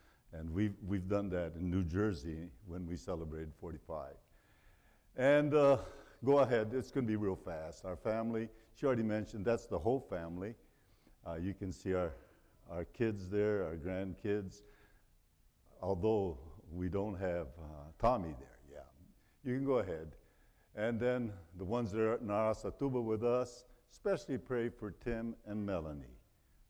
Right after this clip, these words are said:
Uh, Tim is our oldest. They're close to Everly. Sometimes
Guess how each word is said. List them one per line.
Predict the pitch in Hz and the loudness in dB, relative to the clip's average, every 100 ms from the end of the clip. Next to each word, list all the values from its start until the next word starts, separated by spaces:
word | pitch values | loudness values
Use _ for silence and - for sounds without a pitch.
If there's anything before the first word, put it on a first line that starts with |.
| _ - | _ -10
Uh, | 80 78 - | -8 -10 -2
Tim | 113 110 113 107 98 - | 0 0 -2 -6 -14 -16
is | 80 73 | -12 -6
our | 87 | -4
oldest. | 87 98 101 113 117 - 82 | -2 0 -2 -4 -6 -12 -10
They're | 82 85 | -6 -6
close | 78 92 85 - | -8 -8 -8 -6
to | |
Everly. | 82 85 87 92 101 104 | -6 -6 -6 -4 -6 -4
Sometimes | 180 196 170 135 | -4 -2 -2 -2